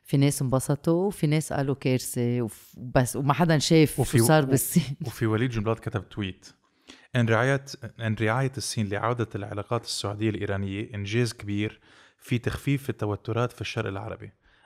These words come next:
Speaker 2: أما في الداخل اللبناني فإنه يؤكد دور الحزب الاشتراكي المحوري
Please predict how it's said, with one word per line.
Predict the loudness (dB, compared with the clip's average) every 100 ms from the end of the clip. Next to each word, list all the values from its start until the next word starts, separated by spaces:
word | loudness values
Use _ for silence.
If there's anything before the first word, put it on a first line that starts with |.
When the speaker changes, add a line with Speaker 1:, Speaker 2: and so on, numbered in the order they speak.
| -2
Speaker 2:
أما | 0
في | 0
الداخل | -2 -2 0 0
اللبناني | -2 -2 -4 -4 -8 -14 _ _ _
فإنه | -2 0 2
يؤكد | 0 -2 -6 -4
دور | -2 0
الحزب | -2 -4 -6
الاشتراكي | -8 -10 -6 -2 -2 -4
المحوري | -4 -4 -2 -4 -4